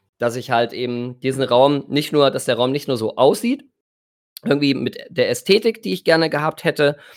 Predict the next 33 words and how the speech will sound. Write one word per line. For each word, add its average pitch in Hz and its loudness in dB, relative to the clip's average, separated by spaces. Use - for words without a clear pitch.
sondern 131 2
dass 131 0
da 135 2
halt 131 2
auch 127 2
eine 123 0
gewisse 123 2
Funktion 185 2
dahinter 104 -6
ist. 113 -10
Und 117 -6
wir 123 0
leben 165 6
nun 127 4
mal 117 2
einfach 120 -6
jetzt 120 -2
in 113 -10
einer 110 -6
Zeit, 123 -4
in 127 -6
der 123 0
du 131 -2
halt 107 -2
wirklich 120 -14
über 117 -4
Smart 120 -2
Home 131 0
Technologie 123 -6
und 117 -4
keine 120 -4
Ahnung 120 -2
was 120 0